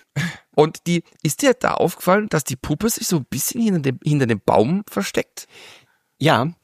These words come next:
Speaker 2: und zwar innerhalb eines Schnittes steht sie plötzlich hinter dem Baum, ja.
Speaker 1: Ja, sie hat sich ein bisschen t-, zurückgezogen, ne? Weil, äh,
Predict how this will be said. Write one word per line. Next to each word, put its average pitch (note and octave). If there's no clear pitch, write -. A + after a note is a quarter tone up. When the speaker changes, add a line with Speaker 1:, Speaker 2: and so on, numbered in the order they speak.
Speaker 2:
und C3+
zwar -
innerhalb E3
eines E3+
Schnittes -
steht -
sie -
plötzlich -
hinter B2+
dem A2+
Baum, G#2+
ja. A#2+
Speaker 1:
Ja, C#3+
sie -
hat -
sich D#3
ein D3+
bisschen D#3
t-, -
zurückgezogen, E3
ne? C4
Weil, E3
äh, D#3